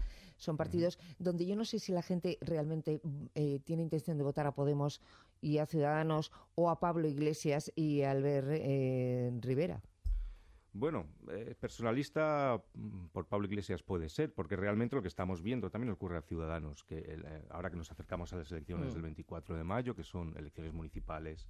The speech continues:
Speaker 2: y autonómicas, estamos viendo los sondeos que, eh, los líderes, eh, o los cabezas de lista de, de estos dos partidos son prácticamente desconocidos.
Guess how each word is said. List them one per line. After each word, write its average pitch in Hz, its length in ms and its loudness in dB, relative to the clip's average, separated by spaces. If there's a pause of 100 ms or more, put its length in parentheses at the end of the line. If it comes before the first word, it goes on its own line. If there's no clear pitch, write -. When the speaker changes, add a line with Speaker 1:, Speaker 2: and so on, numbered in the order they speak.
Speaker 2:
y 82 120 -12
autonómicas, 92 720 -6 (500)
estamos 90 300 -10
viendo 95 220 -4
los 87 160 -4
sondeos 120 520 -2 (480)
que, 101 320 -2
eh, 85 800 -6
los 80 180 -8
líderes, 95 600 -2
eh, 73 520 -12
o 69 60 -16
los 69 220 -18
cabezas 90 340 -6
de 98 80 -2
lista 104 380 -2
de, 78 180 -8
de 82 120 -8
estos 87 220 -8
dos 90 140 -6
partidos 95 440 -6
son 82 100 -10
prácticamente 95 480 -6
desconocidos. 98 640 -4